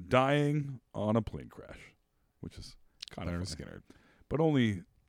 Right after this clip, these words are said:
Speaker 1: like, half of them died on the plane crash.
Speaker 2: Yeah. The rest
Speaker 1: The
Speaker 2: of them
Speaker 1: main,
Speaker 2: were fine.
Speaker 1: you know, the lead singer. <laughs> The rest of the Van Zants.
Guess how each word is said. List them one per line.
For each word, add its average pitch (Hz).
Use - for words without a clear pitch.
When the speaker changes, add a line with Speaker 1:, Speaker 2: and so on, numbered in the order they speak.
Speaker 1:
like, -
half 104
of 73
them 69
died 71
on 67
the 64
plane 71
crash. 76
Speaker 2:
Yeah. 113
The 117
rest 117
Speaker 1:
The 135
Speaker 2:
of -
them -
Speaker 1:
main, 123
Speaker 2:
were 107
fine. 120
Speaker 1:
you 95
know, 95
the 107
lead 104
singer. 135
<laughs> 277
The 98
rest 104
of 98
the 92
Van 90
Zants. 90